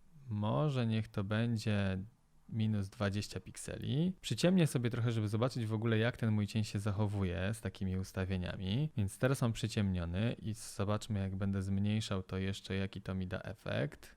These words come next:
Może jeszcze zmniejszę do pięćdziesięciu i zwiększę ten blur do, powiedzmy, stu dwudziestu pikseli, ok.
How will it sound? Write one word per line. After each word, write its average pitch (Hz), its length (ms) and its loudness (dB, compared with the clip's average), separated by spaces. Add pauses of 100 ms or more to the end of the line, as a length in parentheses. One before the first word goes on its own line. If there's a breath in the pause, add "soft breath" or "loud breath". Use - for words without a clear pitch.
Może 107 460 2
jeszcze 107 280 0
zmniejszę 101 480 0
do 98 100 -4
pięćdziesięciu 101 720 0
i 113 40 4
zwiększę 110 440 2
ten 92 220 0
blur 101 320 2
do, 98 380 0 (100)
powiedzmy, 107 560 0
stu - 200 -2
dwudziestu 98 540 -2
pikseli, - 720 -4
ok. - 220 -10